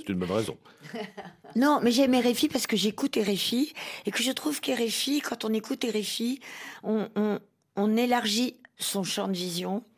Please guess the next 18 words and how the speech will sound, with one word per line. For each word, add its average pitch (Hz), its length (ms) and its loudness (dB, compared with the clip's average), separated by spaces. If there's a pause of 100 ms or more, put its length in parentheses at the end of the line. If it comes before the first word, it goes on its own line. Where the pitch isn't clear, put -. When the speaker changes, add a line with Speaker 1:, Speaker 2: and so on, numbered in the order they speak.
(680)
Speaker 2:
et, 190 480 4
et 202 40 4
ça 190 300 -2
compte 220 260 2
beaucoup 185 280 0
pour 165 180 -4
moi. 160 240 -2 (1120)
Alors, 202 380 4
euh, 156 440 4
voilà, 185 340 2 (140)
donc 185 240 0
je 175 120 -2
me 180 100 0
suis 175 240 -2
dit, 170 180 -4
bah, 160 160 0
c'est 156 180 -6
ça. - 320 -6